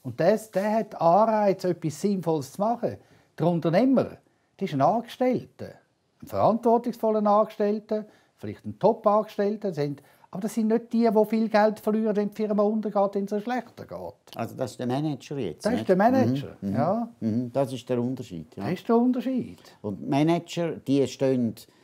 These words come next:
Speaker 2: äh, also die sind, die, die, die bekämpfen die Initiative.
Speaker 1: Die Manager von den grossen
Speaker 2: Ja.
Speaker 1: Konzernen bekämpfen die Initiative. Es gibt auch in den kleinen Firmen, innen gibt's Manager, die die Firma führen. Wenn der Eigentümer nicht, äh,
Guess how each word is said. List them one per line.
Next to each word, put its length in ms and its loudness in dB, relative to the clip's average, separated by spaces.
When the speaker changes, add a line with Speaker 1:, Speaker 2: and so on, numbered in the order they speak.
Speaker 2:
äh, 420 0
also 240 -4
die 220 -4
sind, 580 -4
die, 140 -6
die, 180 -14
die 160 -8
bekämpfen 720 -4
die 200 -2
Initiative. 840 -4
Speaker 1:
Die 80 -4
Manager 440 0
von 160 -4
den 120 -6
grossen 540 4
Speaker 2:
Ja. 140 -2
Speaker 1:
Konzernen 460 0
bekämpfen 540 -2
die 80 -6
Initiative. 840 -8
Es 100 -20
gibt 220 -6
auch 100 0
in 100 -2
den 100 -6
kleinen 340 -4
Firmen, 340 0
innen 160 -4
gibt's 240 -6
Manager, 540 -2
die 60 -6
die 40 -2
Firma 360 0
führen. 520 -4
Wenn 240 -4
der 180 4
Eigentümer 520 2
nicht, 240 0
äh, 380 4